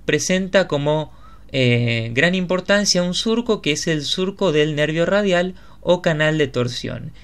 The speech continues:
que nos divide en dos zonas, en una zona supralateral donde toma inserción las cabe-, bueno, la cabeza lateral del músculo tríceps braquial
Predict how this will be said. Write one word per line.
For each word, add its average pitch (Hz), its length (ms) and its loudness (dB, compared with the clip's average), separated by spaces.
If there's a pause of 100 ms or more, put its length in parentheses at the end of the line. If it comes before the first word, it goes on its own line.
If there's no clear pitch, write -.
(160)
que 180 140 2
nos 175 180 0
divide 185 600 0 (260)
en 135 200 -2
dos 131 160 -2
zonas, 151 560 -2 (220)
en 127 140 -2
una 139 160 -2
zona 151 260 -2
supralateral 151 720 0
donde 135 220 0
toma 139 240 -4
inserción 170 640 -4 (400)
las 160 580 0 (240)
cabe-, 160 420 2
bueno, 123 220 2
la 143 240 6
cabeza 139 400 2
lateral 160 460 0
del 127 140 0
músculo 123 440 -2
tríceps 135 600 -4
braquial 175 560 0